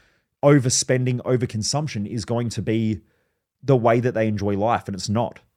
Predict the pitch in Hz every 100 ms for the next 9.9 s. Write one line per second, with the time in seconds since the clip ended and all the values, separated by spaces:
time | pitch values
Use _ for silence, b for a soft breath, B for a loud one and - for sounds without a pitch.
0 | _ 139 131 143 151 143 143 135 117 123
1 | 107 110 113 107 104 - 156 160 107 113
2 | - 117 120 110 - 117 107 104 107 101
3 | 101 113 101 107 104 101 95 104 - 98
4 | - 104 - 95 107 98 - 160 127 90
5 | 85 b b b b b 143 - 147 135
6 | 131 123 113 107 98 117 127 90 82 -
7 | _ _ _ _ _ _ _ _ _ _
8 | _ _ _ 139 131 170 147 151 147 151
9 | 113 - 139 127 113 107 117 104 71